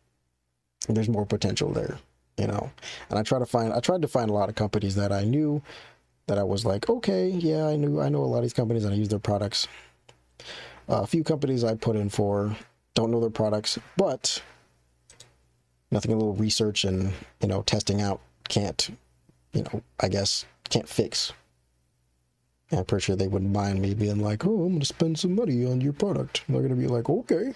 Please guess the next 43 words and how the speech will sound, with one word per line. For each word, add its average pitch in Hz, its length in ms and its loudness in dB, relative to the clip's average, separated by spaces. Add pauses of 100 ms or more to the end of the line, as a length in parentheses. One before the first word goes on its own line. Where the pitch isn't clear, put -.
that's 170 220 0
great." - 460 -2 (920)
Now, 107 140 2
I - 20 2
don't 165 140 0
test 175 220 2
out 180 100 2
everything. 104 560 0 (260)
There's 107 140 2
very 131 480 2 (240)
few 131 420 -2
select 110 380 0
things 104 340 0
I 101 100 0
may 98 200 0
test - 300 -2
out - 160 -2 (480)
just - 160 0
to 101 60 0
be 107 140 2
like, 104 320 -2
"Oh, 151 140 4 (120)
okay." - 260 -4 (2000)
So - 180 -2
that's, 107 340 -2
that's 143 280 0
insane. - 460 -2
Like, 101 180 0
I'm, 110 300 0
I'm 110 180 0
really, 107 160 0
really 101 300 0
excited. - 340 -2
But 127 100 2
if, 147 120 0
yes, 143 240 0
if 123 120 -2
you're 160 140 4
looking 160 380 0
to 147 100 0
figure 143 360 2
out, 113 220 0
"Okay, 104 320 0